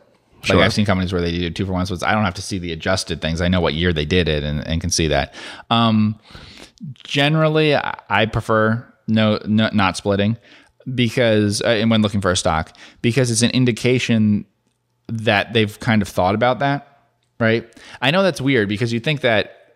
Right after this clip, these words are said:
Speaker 1: not splitting your stock
Speaker 2: 'Cause is that, does that tell you that they care a lot about their stock price?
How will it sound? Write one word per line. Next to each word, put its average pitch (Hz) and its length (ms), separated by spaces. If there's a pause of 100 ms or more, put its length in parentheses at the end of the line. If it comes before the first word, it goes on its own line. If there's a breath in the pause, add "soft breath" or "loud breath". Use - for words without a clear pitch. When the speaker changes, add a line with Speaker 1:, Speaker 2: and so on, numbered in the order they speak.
Speaker 1:
not 123 340
splitting 104 280
your 92 100
stock 73 460
Speaker 2:
'Cause 127 120
is 113 80
that, 117 320
does 120 140
that 120 160
tell 110 300
you 120 260
that 98 320
they 104 120
care 107 300
a 95 60
lot 95 220
about 95 260
their 92 180
stock 95 360
price? 139 500